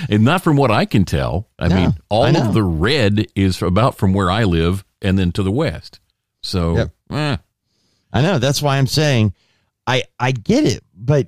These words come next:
Speaker 2: you guys have taken this too far.
Speaker 1: Yeah.
Speaker 2: You know, I mean, it just, it, again, I know we haven't, I, but the one thing I think of is be-, we're already in February and we haven't had, um, any school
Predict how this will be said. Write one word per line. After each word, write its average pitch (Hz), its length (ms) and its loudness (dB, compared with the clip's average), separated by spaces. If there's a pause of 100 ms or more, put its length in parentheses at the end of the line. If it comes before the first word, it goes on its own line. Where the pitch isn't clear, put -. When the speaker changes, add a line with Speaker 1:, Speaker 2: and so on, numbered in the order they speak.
(140)
Speaker 2:
you 180 180 -10
guys 247 300 0
have 117 120 -2
taken 170 320 0
this 117 140 2
too 113 220 -2
far. 85 360 -2
Speaker 1:
Yeah. 85 260 0
Speaker 2:
You 113 100 0
know, 120 320 0 (400)
I 113 120 0
mean, 120 320 2
it 117 160 -4
just, 139 400 -2
it, 117 200 -4 (540)
again, 117 680 -2 (200)
I 127 180 2
know 131 260 2
we 123 160 2
haven't, 151 260 -2
I, 123 120 0
but 104 280 -6
the 139 80 0
one 165 220 0
thing 135 200 0
I 104 100 0
think 92 220 -2
of 85 80 -2
is 85 140 -8
be-, 92 260 -8 (120)
we're 104 160 0
already 110 260 0
in 135 80 0
February 85 640 0
and 98 140 2
we 95 100 2
haven't 110 320 0
had, 98 480 0 (440)
um, 85 240 0
any 104 460 0
school 123 420 0